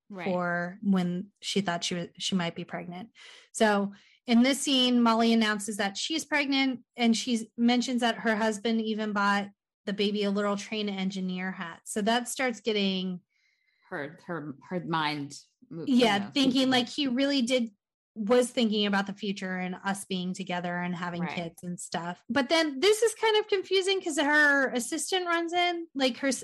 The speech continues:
Speaker 2: assistant's still at work, question mark. And she's like, "You got the promotion." Number one, why would you announce it when that person isn't there?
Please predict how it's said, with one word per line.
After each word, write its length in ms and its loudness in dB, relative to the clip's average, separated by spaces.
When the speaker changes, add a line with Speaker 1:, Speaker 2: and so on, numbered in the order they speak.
Speaker 2:
assistant's 720 -4
still 260 -2
at 240 -2
work, 480 -4
question 420 -4
mark. 340 0
And 160 0
she's 260 -6
like, 380 2
"You 200 4
got 220 2
the 80 0
promotion." 560 0
Number 240 4
one, 240 2
why 180 2
would 240 0
you 100 2
announce 380 2
it 120 -2
when 160 4
that 180 0
person 400 -2
isn't 300 -2
there? 460 -10